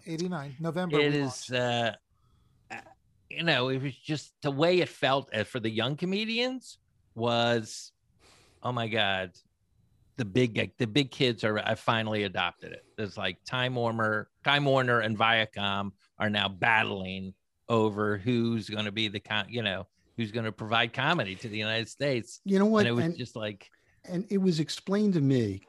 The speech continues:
Speaker 3: 'cause the
Speaker 2: Yeah.
Speaker 3: comedians, you know, the, it's an interesting question, but the stand-up comedians really kinda gravitated to us. A lot of comedy gravitated to us.
Speaker 2: Of course.
Speaker 3: And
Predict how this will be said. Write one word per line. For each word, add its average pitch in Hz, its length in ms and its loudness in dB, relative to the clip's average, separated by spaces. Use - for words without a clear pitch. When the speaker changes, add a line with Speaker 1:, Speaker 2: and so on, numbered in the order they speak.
Speaker 3:
'cause 160 140 4
the 175 100 4
Speaker 2:
Yeah. 104 100 4
Speaker 3:
comedians, 269 600 6
you 151 60 8
know, 151 100 6
the, - 260 -6
it's - 160 -4
an 139 80 6
interesting 123 260 0
question, 110 260 -2
but 120 160 -2
the 151 60 4
stand-up 294 360 2
comedians 190 360 4
really 151 140 4
kinda 139 180 2
gravitated 120 600 0
to 98 100 -2
us. - 80 -6
A 120 60 -4
lot 202 180 -2
of 165 100 -4
comedy 120 400 0
gravitated 101 760 -4
to 95 180 -8
us. 87 160 -18
Speaker 2:
Of - 60 -20
course. 160 200 0
Speaker 3:
And 147 220 6